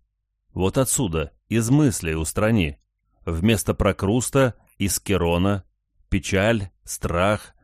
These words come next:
жажду, зависть, злорадство, сребролюбие,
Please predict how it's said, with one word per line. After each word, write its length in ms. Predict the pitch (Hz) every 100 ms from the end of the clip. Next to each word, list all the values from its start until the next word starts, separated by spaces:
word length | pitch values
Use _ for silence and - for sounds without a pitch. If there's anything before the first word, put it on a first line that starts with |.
| _ _
жажду, 600 | - 78 92 123 120 92 107
зависть, 640 | 85 101 117 117 98 -
злорадство, 800 | 80 73 95 95 107 107 - 107
сребролюбие, 960 | - 110 92 104 95 101 95 101 98